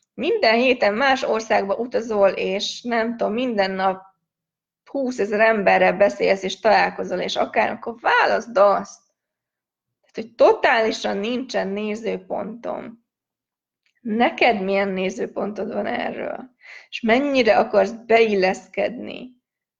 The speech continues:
a megszokottba, és mennyire nem mersz kilógni az átlagosból, a normálisból, ami egy hülyeség, és mennyire mered választani azt, ami neked működik. Tehát csak annyi, hogy választ, és választ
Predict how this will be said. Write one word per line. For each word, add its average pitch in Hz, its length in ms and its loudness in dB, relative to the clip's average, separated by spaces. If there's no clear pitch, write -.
a - 80 -10
megszokottba, 214 1000 0
és 202 140 -4
mennyire 233 340 0
nem 220 240 2
mersz 190 360 -2
kilógni 180 800 -4
az - 140 -12
átlagosból, 196 1080 0
a - 60 -14
normálisból, 190 1400 2
ami 196 280 -4
egy 202 240 -8
hülyeség, 226 920 0
és - 420 -16
mennyire 233 340 0
mered 208 440 2
választani 185 600 0
azt, - 200 -10
ami 208 120 -12
neked - 340 -10
működik. - 640 -16
Tehát - 1000 -20
csak - 220 -18
annyi, 392 280 0
hogy 226 220 -2
választ, 226 580 2
és - 340 -10
választ 269 720 2